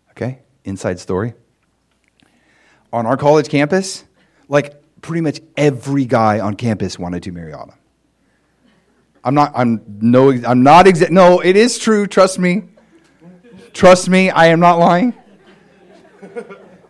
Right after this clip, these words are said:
This is not false humility. I can prove it.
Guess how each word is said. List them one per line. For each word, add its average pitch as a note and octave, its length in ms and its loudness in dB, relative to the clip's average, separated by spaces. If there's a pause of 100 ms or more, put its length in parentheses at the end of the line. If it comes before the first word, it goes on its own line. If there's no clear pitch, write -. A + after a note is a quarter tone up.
(100)
This D3+ 160 -2
is E3+ 100 -4
not F3+ 180 2
false F3 220 2
humility. F3 560 -4 (340)
I C#3+ 120 -2
can D3 160 -6
prove F3+ 260 2
it. G3 260 -4